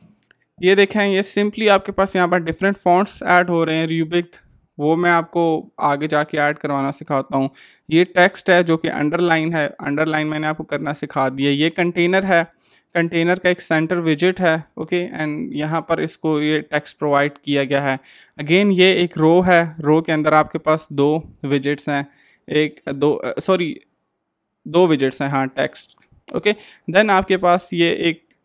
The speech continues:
exactly ये कॉलम है, ओके, and then कॉलम में ये फर्स्ट रो, again, these child, child, child, child, और ये फिर लास्ट में एक रो, ठीक है।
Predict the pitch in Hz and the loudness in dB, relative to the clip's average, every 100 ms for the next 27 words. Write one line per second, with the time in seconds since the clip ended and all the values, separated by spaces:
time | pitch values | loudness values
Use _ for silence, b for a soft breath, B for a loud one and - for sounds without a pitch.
0 | - - - 156 160 185 180 160 170 170 | -20 -8 -2 -2 -2 -4 0 0 2 2
1 | 220 226 214 202 - _ _ _ _ _ | 4 2 0 -2 -6 _ _ _ _ _
2 | 165 208 202 B B B 160 160 175 175 | -6 -4 -4 B B B -4 -2 2 4
3 | 170 180 185 175 175 - 202 226 - 190 | 4 4 0 0 -2 0 -2 -2 -6 -2
4 | 190 190 190 _ _ _ _ _ _ 156 | 0 0 -4 _ _ _ _ _ _ -10
5 | 143 156 165 160 170 - 160 156 160 156 | -4 -2 0 -2 -4 -2 2 2 0 0
6 | 156 156 156 156 156 151 156 156 151 147 | 0 0 -2 -2 0 -2 -2 0 0 -2
7 | - 135 139 151 143 139 143 - 135 131 | -6 -4 -4 -4 -4 -2 -4 -4 -6 -6
8 | - - - _ _ - 269 285 | -8 -14 -16 _ _ -8 -6 -6